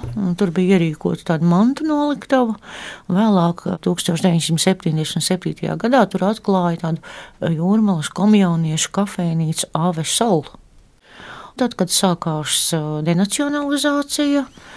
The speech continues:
tad es personīgi meklēju rokā kādu no šīs ģimenes, uh, izmantoju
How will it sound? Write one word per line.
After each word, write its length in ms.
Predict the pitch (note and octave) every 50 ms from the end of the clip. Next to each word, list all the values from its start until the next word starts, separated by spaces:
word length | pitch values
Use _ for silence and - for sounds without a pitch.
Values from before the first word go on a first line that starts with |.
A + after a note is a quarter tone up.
| - - - - - - -
tad 400 | - F#3+ G3 A3+ B3+ A#3+ A3+ - - -
es 320 | - - - A3+ G#3+ - -
personīgi 640 | - G#3 G#3+ - - - F3+ E3+ D#3+ F3 D3+ D#3
meklēju 760 | F3 F#3+ G#3+ A#3+ A#3+ - - F#3+ E3 D#3 D3 D#3 D#3+ D#3+ E3 F#3
rokā 440 | A3 A3+ G3+ E3+ - - D#3+ D3 D3+ E3+ E3 - - - - - - - _
kādu 500 | - - F#3 F#3 E3+ D3+ C#3 D3 - E3
no 120 | D#3+ D3 D#3
šīs 360 | - - F3 E3+ E3 D3+ C3+
ģimenes, 580 | D#3 G#3+ G#3 F#3 D#3+ D3 C#3 D3 D#3 D3 - - - -
uh, 400 | F3+ F3+ F3+ F3 E3 D#3 D#3 D#3
izmantoju 880 | D#3 D#3+ F#3 F#3+ E3+ F#3+ F#3 E3+ E3 E3 - E3+ E3 D#3+ F3 E3+ D#3+